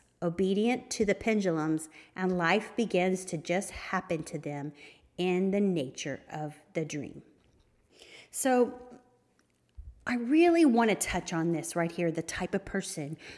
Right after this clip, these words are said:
who is asleep in the waking world cannot allow themselves or others to be themselves.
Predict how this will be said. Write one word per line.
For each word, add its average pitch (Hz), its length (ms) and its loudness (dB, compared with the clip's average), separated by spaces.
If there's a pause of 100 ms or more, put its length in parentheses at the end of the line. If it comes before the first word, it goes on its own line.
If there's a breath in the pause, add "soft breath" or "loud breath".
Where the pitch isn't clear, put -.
who 220 100 6
is 208 160 6
asleep 226 480 0
in 208 160 0
the 196 100 4
waking 175 480 2
world 170 320 2
cannot 170 500 0
allow 214 300 0
themselves 170 640 -2 (300 loud breath)
or 175 200 2
others 180 500 2
to - 120 -2
be 175 160 0
themselves. 165 880 -2